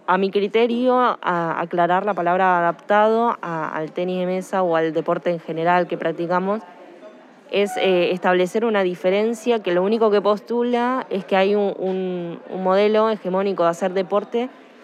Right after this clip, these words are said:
y el resto que intenta asimilarse, parecerse. Em, entonces, la, la, la imagen que después recorre, ¿no? de,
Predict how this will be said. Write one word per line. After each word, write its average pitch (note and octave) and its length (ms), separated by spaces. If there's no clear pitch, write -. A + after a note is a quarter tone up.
y F3 60
el F3+ 140
resto G3+ 320
que F#3+ 80
intenta F3 600
asimilarse, E3+ 640
parecerse. D#3+ 800
Em, D#3 600
entonces, G#3 480
la, E3+ 260
la, E3+ 300
la E3 180
imagen G3 400
que E3 80
después E3 260
recorre, F#3+ 680
¿no? F3 260
de, D#3+ 760